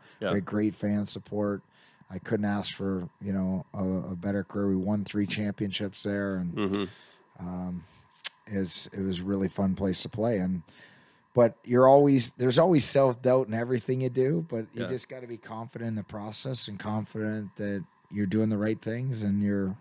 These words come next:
Speaker 2: you, you just gotta work the next guy,
Speaker 1: Yeah,
Speaker 2: you know,
Speaker 1: yeah.
Speaker 2: beside you.
Speaker 1: But it, it's kinda funny you're talking about, um, you're kinda talking about you, you know, not knowing where Shreveport is.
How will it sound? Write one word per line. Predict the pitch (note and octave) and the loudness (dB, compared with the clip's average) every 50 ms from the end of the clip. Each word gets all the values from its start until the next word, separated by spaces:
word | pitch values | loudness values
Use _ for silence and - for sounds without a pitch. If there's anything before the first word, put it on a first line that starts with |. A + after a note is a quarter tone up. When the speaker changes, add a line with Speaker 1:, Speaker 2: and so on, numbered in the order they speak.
| _ _ _ _ _ _ _ _ - - - | _ _ _ _ _ _ _ _ -20 -14 -8
Speaker 2:
you, | G2+ G2+ F#2 - | -6 -4 -4 -2
you | G#2 G#2+ G2+ | -2 -2 -2
just | G2+ A2 - - | -2 -2 -2 -2
gotta | A#2+ A2+ A2+ A2 G#2+ | 0 2 2 2 2
work | G2+ D#2 G#2+ A#2+ A2+ A#2 - _ | 2 2 2 2 2 2 0 _
the | - G#2+ | -6 -4
next | G2+ A2 G#2+ G2 - - | -4 -4 -4 -4 -6 -6
guy, | - A2+ G#2+ G#2 A2 A2+ A2 A2 A2+ G#2 F#2 | -6 -4 -4 -2 -2 -2 -2 -4 -4 -4 -2
Speaker 1:
Yeah, | A2 G#2 F#2+ F2 F2 | 0 0 0 0 -4
Speaker 2:
you | - G#2 G2+ | -8 -8 -6
know, | G#2 G#2 G#2 | -4 -2 -2
Speaker 1:
yeah. | G2+ F#2 F2+ - | -2 -2 -4 -6
Speaker 2:
beside | - G2 - - A2 A2+ B2 A#2+ | -8 -8 -8 -6 -4 -4 -4 -6
you. | - - - - | -6 -8 -2 2
Speaker 1:
But | C#3+ C#3 C3+ - D3 | 4 4 4 4 2
it, | C#3+ - | -2 0
it's | D3 D3+ C#3 - | 0 -2 0 0
kinda | - F3+ F3+ D3 - | 2 2 2 2 2
funny | - C3+ B2+ C3 A#2+ | 2 0 0 0 0
you're | G#2 G2+ | -2 -4
talking | F#2+ - A#2+ A2 A2 - - A2 G#2 | -6 -8 -8 -8 -8 -8 -10 -12 -12
about, | G2+ F#2+ G2+ G2+ G2 G2 G2 F#2+ - - A2 | -12 -12 -10 -8 -8 -8 -10 -12 -14 -16 -14
um, | G#2 G2 F#2+ F2+ F2+ F2 E2 E2 E2+ - _ _ _ | -10 -10 -8 -8 -10 -12 -12 -16 -20 -20 _ _ _
you're | - - - - C#3+ D#3 D#3 | -20 -20 -20 -20 -16 -14 -8
kinda | - G3 F#3+ E3+ D3+ | -4 -2 -2 0 2
talking | E3 D#3 D3+ C#3+ | 2 2 2 2
about | D3 C#3+ C#3 C3 B2 A#2 A2 | 2 2 2 2 2 0 -2
you, | B2 B2 B2 B2 A#2+ A#2 A2+ A2+ - | -4 -8 -8 -8 -8 -8 -10 -10 -12
you | A#2 A#2+ | -12 -12
know, | A2 G#2+ G2+ A2 | -10 -10 -8 -6
not | A#2+ C3+ C#3 C3+ A#2+ A#2+ | -2 0 0 0 0 0
knowing | B2+ B2 B2+ B2+ A#2+ A#2 A#2 A2+ A2 G#2+ G#2 | 0 0 2 2 2 2 2 0 0 0 -2
where | A2+ G#2+ G#2 G2+ | -2 -2 -2 -4
Shreveport | - - C3 A2+ G#2+ - - G2+ F#2 D#2+ D#2 | -4 -2 -2 -2 -2 -2 -4 -8 -10 -10 -12
is. | D#2 D2+ - - - - | -16 -18 -18 -18 -18 -12